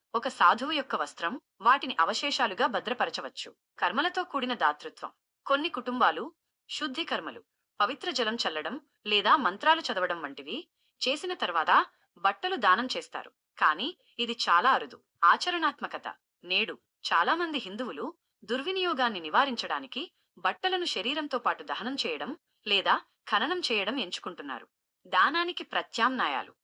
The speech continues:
దహనం. సంప్రదాయబద్ధంగా బంధాలను తెంచడానికి బట్టలను శరీరంతో పాటు దహనం చేస్తారు లేదా విడిగా కాల్చివేస్తారు. పునర్వినియోగం.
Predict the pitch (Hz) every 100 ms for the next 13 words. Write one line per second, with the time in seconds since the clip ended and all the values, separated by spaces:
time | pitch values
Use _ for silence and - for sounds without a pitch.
0 | _ - 175 214 285 156 - _ _ -
1 | - 185 233 254 302 254 208 196 208 185
2 | 196 - _ _ - 175 196 247 330 339
3 | 339 175 190 190 165 151 202 285 _ _
4 | _ 180 175 - 294 302 320 190 180 262
5 | 262 254 214 196 262 175 190 214 240 160
6 | - 147 92 - _ _ 233 226 175 170
7 | 262 - _ _ 185 226 277 320 165 160
8 | 185 156 - 135 - _ _ 226 226 294
9 | 262 180 160 277 254